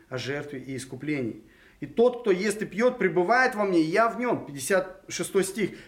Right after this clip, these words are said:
Вот весь смысл веч-, вечери. Когда мы с вами проводим вечерю,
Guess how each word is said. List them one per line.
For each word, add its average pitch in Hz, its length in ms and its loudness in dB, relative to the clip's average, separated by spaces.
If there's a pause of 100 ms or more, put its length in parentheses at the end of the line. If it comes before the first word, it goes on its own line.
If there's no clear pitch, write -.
Вот 247 300 2
весь 226 280 -2
смысл 233 340 0
веч-, 190 260 -6
вечери. 175 640 0 (220)
Когда 180 280 4
мы 202 200 2
с 220 100 -2
вами 214 260 2
проводим 175 380 4
вечерю, 160 580 0